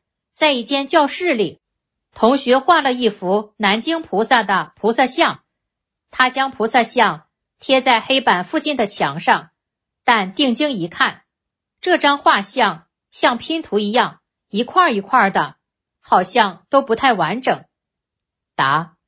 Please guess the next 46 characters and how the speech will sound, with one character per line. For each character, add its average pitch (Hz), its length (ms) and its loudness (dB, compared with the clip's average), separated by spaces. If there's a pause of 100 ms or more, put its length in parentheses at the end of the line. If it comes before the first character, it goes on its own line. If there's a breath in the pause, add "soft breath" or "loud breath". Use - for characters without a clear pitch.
(220)
让 214 260 0
他 208 200 2
拜 202 260 0
南 160 280 -2
京 269 220 -4
菩 226 260 -4
萨 240 140 2
的 220 140 -4
时 - 140 -10
候 156 320 -2 (380)
用 226 260 2
心 285 320 -2
一 214 80 -6
点 156 160 -4
儿。 - 120 -14 (1000)
问： 254 380 2
同 220 200 0
修 349 160 0
儿 208 220 4
子 208 320 0 (400)
梦 269 240 2
见 202 440 0
在 262 180 2
一 233 140 -4
张 254 400 0 (260)
像 254 340 0
考 190 220 2
试 262 200 -6
试 262 200 -4
卷 311 320 0
一 - 20 -10
样 208 240 0
的 190 180 2
白 220 220 0
纸 165 180 -10
上 196 300 -2 (520)
写 202 340 -2
着 226 340 2
他 277 160 2
爷 240 200 0
爷 302 140 2
奶 262 240 0
奶 180 160 -4
的 262 140 0
名 175 280 -8
字， 196 220 -6